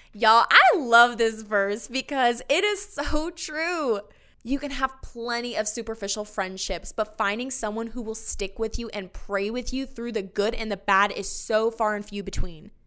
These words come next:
And if you're not able to find friendships like this, you can pray and ask God to reveal them to you.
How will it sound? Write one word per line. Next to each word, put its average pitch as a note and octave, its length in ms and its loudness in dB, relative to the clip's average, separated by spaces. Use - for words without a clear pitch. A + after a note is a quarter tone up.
And A#3 140 -6
if A#3+ 140 -6
you're C#4 100 -6
not C4 340 -2
able A#3 200 -4
to B3 80 -12
find A3+ 260 -8
friendships G#3 480 -8
like A3+ 240 -6
this, A#3+ 260 -4
you G#3+ 260 -8
can C4+ 180 -14
pray A3+ 280 -8
and A#3 140 -8
ask G#3+ 240 -4
God G3+ 240 -4
to - 100 -12
reveal G3 360 -6
them F3 180 -12
to F#3+ 140 -6
you. F3+ 300 -12